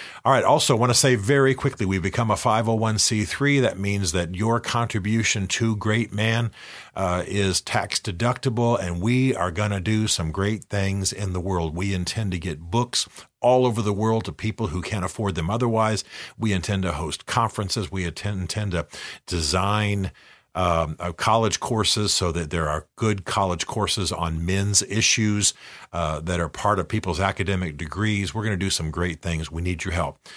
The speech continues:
So go to great man dot T V. You'll see a donate button up to the right, and your contribution is tax deductible. We really appreciate it. Let's do this together. Let's change manhood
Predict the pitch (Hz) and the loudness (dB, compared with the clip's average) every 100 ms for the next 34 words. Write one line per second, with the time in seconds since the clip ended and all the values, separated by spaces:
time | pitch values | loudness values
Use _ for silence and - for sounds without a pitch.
0 | - - 95 110 123 135 120 120 120 123 | -18 -8 -2 0 2 2 2 0 2 2
1 | - 127 110 101 98 95 95 107 95 98 | 2 0 2 2 2 2 0 0 2 2
2 | 98 95 90 98 98 92 113 101 92 87 | 0 -2 -2 -4 -4 -6 -4 0 2 0
3 | 82 - - - - 85 80 76 87 92 | -2 -10 -20 -20 -6 -4 -2 -2 -4 -2
4 | 98 85 78 87 82 - 78 - 92 85 | -2 -2 -4 -2 -2 -2 -4 -6 -4 -2
5 | 82 - - 85 73 - - 82 78 - | 0 0 0 -4 -4 -6 -6 -4 -4 -6
6 | 67 71 87 82 95 110 117 113 - 98 | -10 -6 -6 -4 -2 0 0 -2 -2 -2
7 | - 73 69 85 113 - - 92 104 104 | -2 -2 -2 0 0 0 -4 0 2 2
8 | 101 - 92 85 76 78 120 - - - | 0 0 0 0 0 -2 0 0 -2 -2
9 | 120 113 110 - 98 98 90 82 101 92 | -2 -2 -2 -2 0 0 -2 0 -2 -2